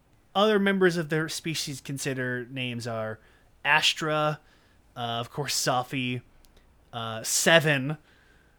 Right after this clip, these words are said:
uh, eighty, which is not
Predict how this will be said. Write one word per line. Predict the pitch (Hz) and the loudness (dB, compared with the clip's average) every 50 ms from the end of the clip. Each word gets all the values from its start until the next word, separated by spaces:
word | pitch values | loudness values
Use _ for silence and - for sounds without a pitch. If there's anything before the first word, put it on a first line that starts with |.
| _ _ _ _ _ _ _ _ | _ _ _ _ _ _ _ _
uh, | - 127 127 127 117 - - | -8 -6 -6 -6 -6 2 4
eighty, | 180 202 202 175 160 143 139 147 160 - - _ - | 6 6 6 6 4 2 0 0 -2 -4 -10 _ -6
which | 143 147 151 - | -4 -2 0 0
is | 165 156 143 147 160 165 - _ _ _ - | 0 0 -2 -4 -6 -10 -14 _ _ _ -10
not | 135 139 156 165 180 - - | -4 0 2 2 2 2 -2